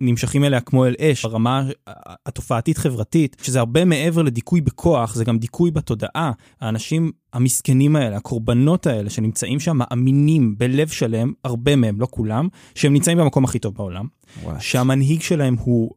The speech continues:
Speaker 1: בעצם חצ-, חצי אל, כשהאבא של המנהיג, שהוא כמובן המנהיג הקודם, מת, הם יצאו ובחרו דקות ארוכות בכי תמרורים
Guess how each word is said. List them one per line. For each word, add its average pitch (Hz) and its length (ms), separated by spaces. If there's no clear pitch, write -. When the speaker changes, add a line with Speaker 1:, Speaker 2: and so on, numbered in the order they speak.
Speaker 1:
בעצם 175 380
חצ-, - 340
חצי - 360
אל, 127 220
כשהאבא 170 640
של 160 160
המנהיג, 120 360
שהוא 110 140
כמובן 110 300
המנהיג 110 280
הקודם, 123 420
מת, 160 400
הם 127 240
יצאו 196 640
ובחרו 120 800
דקות 175 440
ארוכות 180 420
בכי 180 420
תמרורים 165 720